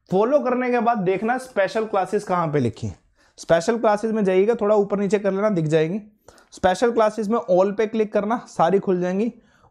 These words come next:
उसमें जो अभी की क्लास है वो है इलेवन पी एम क्वेश्चन बैंक के नाम से, उसको सभी के सभी नोटिफाई कर लीजिए,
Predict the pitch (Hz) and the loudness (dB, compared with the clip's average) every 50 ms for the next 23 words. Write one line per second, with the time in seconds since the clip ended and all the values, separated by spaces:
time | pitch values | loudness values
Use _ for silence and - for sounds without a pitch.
0 | _ - 180 180 - 202 240 247 240 269 247 - - - - 175 175 202 240 220 | _ -2 -2 -2 0 0 0 0 2 0 0 -2 -2 -2 -2 0 0 0 -2 -2
1 | 294 262 240 247 220 214 208 214 240 247 240 208 208 202 208 240 269 - 185 196 | -2 -2 -2 0 0 0 0 -2 -2 0 0 2 2 2 0 -2 -4 -4 -2 0
2 | 190 190 190 196 226 240 240 - 214 202 208 220 226 226 - 202 185 165 - 196 | 0 0 0 0 -2 -4 -4 -4 -2 -2 0 0 -2 -2 0 0 0 0 0 -2
3 | 185 185 180 170 170 147 156 156 143 127 117 107 - - - _ _ _ _ _ | -2 -2 -2 -2 -2 0 -2 -2 0 -2 -2 -4 -6 -10 -14 _ _ _ _ _
4 | _ _ _ _ _ - 170 165 - - - 240 240 240 240 - 208 196 190 226 | _ _ _ _ _ -2 -2 -2 -2 0 0 2 2 0 0 0 0 0 2 0
5 | 233 208 226 202 - 220 208 226 214 196 180 175 175 - 196 185 202 190 202 196 | 0 0 0 0 0 0 0 0 0 0 0 -2 -2 -2 -2 0 2 2 2 2
6 | 208 190 180 185 185 185 170 220 254 | 0 -2 -2 0 0 0 0 -2 -4